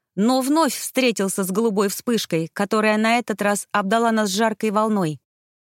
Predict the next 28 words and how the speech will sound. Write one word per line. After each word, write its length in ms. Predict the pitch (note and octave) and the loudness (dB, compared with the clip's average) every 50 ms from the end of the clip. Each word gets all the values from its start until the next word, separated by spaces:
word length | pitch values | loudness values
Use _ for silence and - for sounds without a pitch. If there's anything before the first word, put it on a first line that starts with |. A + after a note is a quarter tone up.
| _ _ _ | _ _ _
Дип 280 | - F#3+ G3 A#3+ C4 A3+ | -4 -2 0 2 2 2
заскулил 580 | A3+ B3+ B3+ - - - C4+ C4 C#4+ D4+ D4 - | 2 0 0 0 -2 -2 0 2 2 2 0 0
и 160 | - C4 C4+ | 0 0 2
ринулся 460 | C#4 C#4+ C#4 C4+ C#4 C4 - - C4+ | 2 2 2 2 0 0 0 -2 -2
прочь, 380 | - C#4+ C#4+ C4 F#3+ E3 - - | 0 0 0 2 2 0 -2 -6
в 140 | - - | -12 -6
то 140 | - - A3+ | -2 0 0
время 300 | G#3 A#3 A#3 A3+ A3 G#3+ | 2 2 2 0 0 -2
как 180 | - A3 G3 F#3+ | -2 -4 -2 0
Даниэла 440 | G#3+ A3+ A3+ A#3 A#3 A#3 A3+ A3 A3 | 0 0 2 2 2 2 2 0 0
и 380 | - - A3+ A#3 A#3+ C4+ C#4 | -2 -2 -2 -2 0 0 0
Изи 220 | A#3 G3+ G#3+ G#3 G#3 | 0 0 0 0 0
сжались 500 | G3 G3 G#3+ C4 B3 A3 G#3+ G3+ - - | -2 -2 0 0 2 0 0 -2 -2 -2
на 100 | A3 A3 | -2 0
земле, 340 | G#3 A#3 A#3 B3+ C4+ C4+ | 0 0 0 0 0 0
хватаясь 480 | C4 - A3 A3 - A#3+ A#3+ A#3+ A#3 G#3 | 0 0 0 0 0 0 0 0 0 -2
за 220 | F#3+ F#3 A3 G3 | -2 0 0 0
головы. 400 | F3 E3+ D#3+ D#3+ D#3 D#3+ D3+ D3 - _ _ _ _ _ _ _ _ _ _ _ _ _ _ _ _ - | 0 0 -2 -2 -2 -4 -6 -6 -8 _ _ _ _ _ _ _ _ _ _ _ _ _ _ _ _ -4
Неожиданно 520 | F3+ F#3 F#3 F#3 F3 F#3 E3+ F3+ F#3 F3+ | -2 -2 0 0 -2 -2 -2 -2 0 0
я 180 | F3+ F3+ F#3 - | 0 -2 -2 -4
почувствовала, 680 | - F#3 - - G#3+ G#3 - - - E3+ F3+ F3+ F3+ | -4 -6 -4 -4 -4 -4 -6 -6 -6 -4 -2 -2 -2
как 200 | - - F#3 - | -4 -4 -6 -6
силы 320 | - - A#3 A#3 G#3 F#3+ - | -6 -4 -4 -2 -2 -2 -4
покидают 560 | - F3+ - G3+ E3+ G3 G3 F#3+ F#3+ F3+ - | -6 -6 -6 -4 -2 0 0 0 -2 -4 -4
тело. 400 | - - F#3+ E3+ E3 D#3+ D3+ C3+ _ _ _ _ _ _ _ _ _ _ _ _ _ - | -6 -4 -4 -2 -4 -4 -6 -10 _ _ _ _ _ _ _ _ _ _ _ _ _ 0
Мир 260 | G3+ A3 C4 C#4+ C#4+ | 2 2 2 2 2
вокруг 420 | A#3+ A#3+ A#3+ - B3 B3 B3+ A3 | 0 0 0 0 0 0 0 0
закружился. 840 | G#3+ A#3 A#3 - A3+ A#3 A#3 G#3 G#3 F#3 D#3+ D#3 - - D#3 D3 C#3+ | 0 -2 -2 0 -2 -2 -2 -2 -2 -2 -2 -4 -6 -8 -10 -12 -12